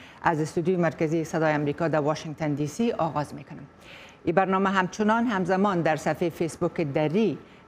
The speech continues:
به نشر می‌رسه. برنامه را با خبر مرتبط به افغانستان آغاز می‌کنم.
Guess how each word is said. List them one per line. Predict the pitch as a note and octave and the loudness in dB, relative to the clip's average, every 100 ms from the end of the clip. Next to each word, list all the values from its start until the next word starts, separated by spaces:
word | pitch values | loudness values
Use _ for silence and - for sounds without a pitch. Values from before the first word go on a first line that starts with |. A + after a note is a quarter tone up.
| - C3+ | -4 0
به | E3+ | 0
نشر | D3+ - | 0 -2
می‌رسه. | - - C#3+ D3 C#3+ - - - - | -6 -4 -4 -6 -8 -12 -20 -20 -4
برنامه | E3+ E3 D#3+ E3+ | 0 2 4 4
را | |
با | E3+ E3+ | 4 2
خبر | F#3+ E3+ F3 F3+ | 0 0 4 4
مرتبط | F3 E3 F#3 D#3 | 2 0 0 -2
به | - D#3 | 0 -2
افغانستان | D3+ D3 D3 - G3 A#3+ C#4 | 0 -4 -4 -4 -2 -2 -2
آغاز | E3+ C#3 - | -2 -2 -4
می‌کنم. | - - | -14 -18